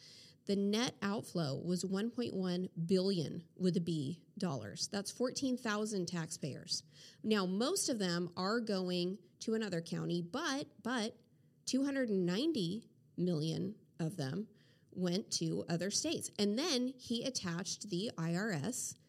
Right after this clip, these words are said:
spreadsheet. So if you're a data person or a, a numbers person, go ahead and open up that baby that he attached.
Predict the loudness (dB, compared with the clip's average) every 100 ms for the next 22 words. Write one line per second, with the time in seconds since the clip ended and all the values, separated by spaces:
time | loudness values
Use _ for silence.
0 | _ -12 -6 -4 -2 -4 -6 -10 -20 -20
1 | -18 -16 -14 -2 2 4 4 2 2 2
2 | 2 2 2 0 -2 -2 0 2 2 0
3 | 0 0 0 -2 -2 0 2 2 -2 -2
4 | -4 -2 -2 -2 -4 -10 -20 -20 -14 -4
5 | -2 0 2 2 0 0 0 0 -2 0
6 | 0 0 -4 -12 -2 -2 -2 0 2 2
7 | 2 0 -2 -6 -20 _ _ _ 0 0
8 | 0 0 0 0 -4 -6 -8